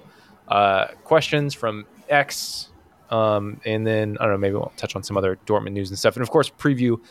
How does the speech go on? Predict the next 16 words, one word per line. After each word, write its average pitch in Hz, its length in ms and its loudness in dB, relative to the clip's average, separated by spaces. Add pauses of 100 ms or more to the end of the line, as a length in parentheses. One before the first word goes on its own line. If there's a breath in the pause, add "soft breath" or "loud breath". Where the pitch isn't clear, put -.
(200 soft breath)
Freiburg. 117 720 2
So, 113 460 4
um, 104 500 0
you 123 140 0
might 135 180 4
be 131 80 -2
listening 123 320 -2
to 117 60 -4
this 110 340 -2
on 104 380 0
match 123 320 0
day. 113 340 4 (500 loud breath)
Uh, - 60 -4
we're 95 60 -2
playing 110 220 -2
Fri-, 117 260 4